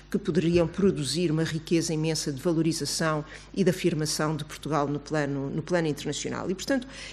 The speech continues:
aqui as oportunidades de investimento são, são discutidos e considerando até uma espécie de retaguarda, digamos assim, ou uma espécie de recurso complementar da economia metropolitana, o que evidentemente estava em perfeita coerência com o pensamento do doutor Oliveira Salazar, quando achava que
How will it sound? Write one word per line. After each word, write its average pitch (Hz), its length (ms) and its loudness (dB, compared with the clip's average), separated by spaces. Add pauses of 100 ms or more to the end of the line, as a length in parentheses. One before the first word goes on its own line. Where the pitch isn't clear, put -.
(140)
aqui 254 480 4
as - 180 6
oportunidades 185 800 6
de 165 60 0
investimento 170 560 0
são, 139 280 -4
são 165 280 -2
discutidos - 680 -2
e 208 60 -6
considerando 190 720 4
até 175 160 0
uma 170 80 0
espécie 170 380 -2
de 170 80 0
retaguarda, 180 960 6
digamos 160 400 4
assim, 160 380 0 (240)
ou 165 80 0
uma 175 80 2
espécie 185 420 2
de 160 60 0
recurso - 500 -2
complementar 170 760 2
da 147 80 2
economia 160 380 0
metropolitana, 214 680 0 (320)
o - 80 -2
que 233 120 0
evidentemente 170 580 2
estava 160 220 0
em 160 60 0
perfeita 156 400 -4
coerência 170 560 2
com - 120 -8
o - 20 -4
pensamento 156 520 -4
do 147 40 -4
doutor 165 260 -2
Oliveira 165 300 0
Salazar, 208 480 -2
quando 151 180 -2
achava 147 400 -2
que 160 220 -4